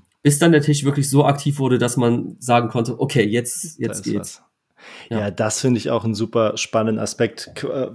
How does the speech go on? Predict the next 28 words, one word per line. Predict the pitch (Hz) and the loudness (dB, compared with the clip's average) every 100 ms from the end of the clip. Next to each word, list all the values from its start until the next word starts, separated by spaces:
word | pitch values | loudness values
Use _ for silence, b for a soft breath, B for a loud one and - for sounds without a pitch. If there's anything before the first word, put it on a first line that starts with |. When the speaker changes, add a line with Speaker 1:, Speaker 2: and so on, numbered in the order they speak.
| - | -8
Speaker 2:
das | 120 - | -8 -6
ist | 113 | -6
ja | 110 | -4
fast, | 123 | -2
als | 120 - | -2 0
we-, | 127 113 | 0 0
als | 113 | -4
wenn | 120 | 0
man | 120 117 | 0 2
geprüft | 113 - 135 - 120 | -2 -2 -4 -2 -2
wird, | 117 | 0
ob | 110 | 0
man | 117 | 0
das | 107 113 | -2 -4
jetzt | 104 | -4
wirklich | 107 - 110 | -6 -6 -6
ernst | 110 117 - 113 | -2 -2 -2 -4
meint | 104 98 | -4 -2
auch | 101 98 | -4 -4
und | |
das | 101 - | -6 -6
wirklich | 107 104 98 | -8 -8 -6
möchte, | 104 101 - 95 | -4 -4 -4 -4
ne? | 104 104 | -4 -6
Dass | 95 | -6
da | 101 95 | -8 -6
so | 101 | -4
eine, | 98 98 92 | -4 -4 -6